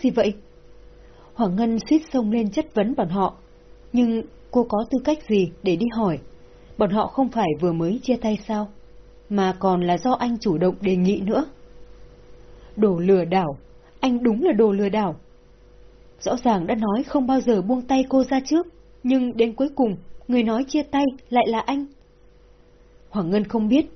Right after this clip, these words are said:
đêm nay thực ra Cao Dương Thành bị Vũ Phong và Dương Thủy Sam kéo đi quán bar chuốc say. Bọn họ thực sự lần đầu tiên thấy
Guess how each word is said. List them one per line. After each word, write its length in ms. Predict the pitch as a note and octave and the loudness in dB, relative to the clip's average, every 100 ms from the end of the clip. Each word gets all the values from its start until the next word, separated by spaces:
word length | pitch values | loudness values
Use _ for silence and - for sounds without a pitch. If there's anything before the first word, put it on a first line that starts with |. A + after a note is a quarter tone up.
| - - - | -20 -14 -2
đêm 220 | A3+ G3+ | 0 2
nay 260 | G3+ G3 F#3 | 2 2 0
thực 260 | G#3+ - - | -4 -4 -2
ra 220 | G#3+ G3+ | 0 0
Cao 200 | G3+ G#3+ | 0 0
Dương 200 | A3 F#3+ | 0 0
Thành 180 | G3 D#3+ C#3+ - | 0 0 -2 -4
bị 180 | G#3+ - | -4 0
Vũ 120 | G#3+ B3 | 0 0
Phong 220 | A#3+ A#3 G3 - | 0 0 -2 -2
và 160 | G3 D#3 - | 0 0 0
Dương 160 | A3+ - | 0 0
Thủy 160 | F#3 - | -4 -2
Sam 160 | A3 G#3+ - - - | -2 -2 -4 -16 -6
kéo 180 | G3 G3 | -2 0
đi 120 | A#3 A3+ | 0 0
quán 240 | G3+ G#3+ | -2 2
bar 200 | A3+ A3 - - | 2 2 0 -4
chuốc 160 | C4+ C#4 - | -2 -2 -2
say. 260 | A3 G3 - - - - - - - - - - - - A#3+ | -2 -2 -4 -16 -20 -20 -20 -20 -20 -20 -20 -20 -20 -8 -2
Bọn 140 | G#3+ | 0
họ 180 | A3 - | 0 0
thực 220 | B3 - | -2 -2
sự 220 | - A#3+ | -2 0
lần 160 | G#3+ G3+ | 0 0
đầu 120 | G3+ | -2
tiên 280 | G3 B3+ A#3+ - | 0 0 0 -2
thấy 180 | A3 | -2